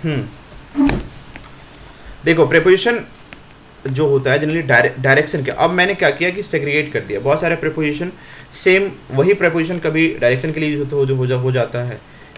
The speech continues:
वही preposition आपके लिए time के लिए यूज़ हो जाएगा। तो आपको precisely रहना, precise रहना पड़ेगा चीज़ों पे। अगर आपका डि-, command अच्छा है तो आप उसको सही तरीके से सही जगह पे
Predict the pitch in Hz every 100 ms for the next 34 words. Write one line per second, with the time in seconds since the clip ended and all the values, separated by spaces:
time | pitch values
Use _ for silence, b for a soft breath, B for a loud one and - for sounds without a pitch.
0 | - 147 180 185 151 151 135 156 135 127
1 | 131 127 123 131 143 151 139 127 131 123
2 | 110 110 151 139 202 202 175 170 156 160
3 | 180 131 120 - 151 151 143 131 113 98
4 | 92 - - B B 139 147 160 160 151
5 | 147 139 135 120 - - 120 123 170 165
6 | - 156 190 202 123 127 131 131 180 -
7 | - 147 139 127 127 139 185 - 127 127
8 | 113 113 202